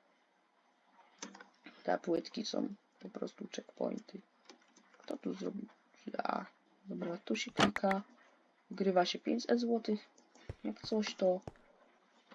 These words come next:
usuwam, bo ja też lubię pograć w survivalu.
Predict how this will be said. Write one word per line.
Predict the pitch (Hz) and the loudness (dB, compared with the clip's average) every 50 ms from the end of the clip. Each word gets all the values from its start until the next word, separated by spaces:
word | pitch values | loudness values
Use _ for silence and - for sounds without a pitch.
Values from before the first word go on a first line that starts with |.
| - - - - - _ - _ | -14 -12 -14 -14 -20 _ -10 _
usuwam, | - 190 - - 196 180 170 165 170 165 165 165 170 175 | -8 -8 -2 -2 0 0 2 2 2 2 0 -2 -6 -8
bo | 185 - - 170 | -8 -6 -4 -4
ja | 170 170 | -4 -4
też | - 175 - - - | -4 -8 -8 -6 -8
lubię | 175 175 170 165 | -4 -4 -4 -4
pograć | - - - - - 180 - - - 190 185 - - - _ _ _ - - - - - - - | -4 -8 -12 -10 -10 -12 -12 -12 -12 -12 -14 -14 -14 -18 _ _ _ -20 -20 -20 -20 -20 -20 -20
w | - | -14
survivalu. | - 190 180 180 185 185 185 180 175 180 180 180 180 | -10 -10 -8 -8 -8 -8 -6 -6 -4 -4 -4 -4 -6